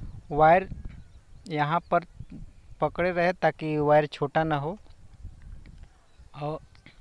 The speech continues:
उसी तरीके से बारी बारी से तीन coil बना लेना है और paper को ऊपर ही करके इसको slot में घुसाना। तो दोस्तों, देख रहे हैं, यहाँ पर भी हम फिर इसको घुसा लिए। घुसाने के बाद में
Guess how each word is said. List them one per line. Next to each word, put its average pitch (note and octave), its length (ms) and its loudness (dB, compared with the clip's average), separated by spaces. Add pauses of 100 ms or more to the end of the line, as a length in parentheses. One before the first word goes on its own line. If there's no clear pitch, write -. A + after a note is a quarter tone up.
(260)
उसी F3+ 280 -8
तरीके G3 360 0
से F3+ 180 -4
बारी F3 240 4
बारी F3+ 240 0
से F#3+ 160 -8 (200)
तीन F#3 300 -6 (180)
coil D#3 320 4
बना C#3 260 0
लेना B2+ 320 -4
है B2+ 180 -10 (760)
और B2+ 360 -4 (340)
paper D3+ 340 -4
को C#3+ 280 -4
ऊपर C#3+ 280 -2
ही C#3+ 140 -6
करके C#3 440 -4
इसको C3 360 -6
slot C3+ 380 -8
में C3 80 -6
घुसाना। C3 420 -4
तो C3 120 -6
दोस्तों, B2 360 -10
देख C3 200 -8
रहे C3 100 -6
हैं, B2 80 -6
यहाँ B2+ 200 -6
पर C3 200 -4
भी A#2+ 120 -10
हम B2 280 -10 (640)
फिर - 220 -6
इसको C3 300 -6
घुसा B2 320 -4
लिए। C3 240 -4
घुसाने C3+ 500 -4
के C#3+ 100 -4
बाद C#3+ 320 -2
में C#3+ 260 -6